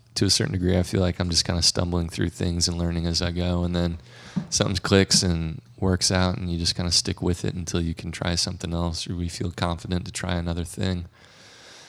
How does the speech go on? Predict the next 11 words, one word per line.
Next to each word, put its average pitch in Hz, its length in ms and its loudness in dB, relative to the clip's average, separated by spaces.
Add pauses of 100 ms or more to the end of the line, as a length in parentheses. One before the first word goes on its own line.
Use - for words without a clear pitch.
(140)
Uh, 92 400 8 (200)
I 92 60 -6
guess 87 160 0
that's, 92 180 -2
like, 90 260 -4 (640)
apprehensive 92 840 4 (460)
business-mindedness, 90 1500 2 (240)
<laughs> - 240 -20
more 92 160 4
or 87 60 4
less. 85 460 2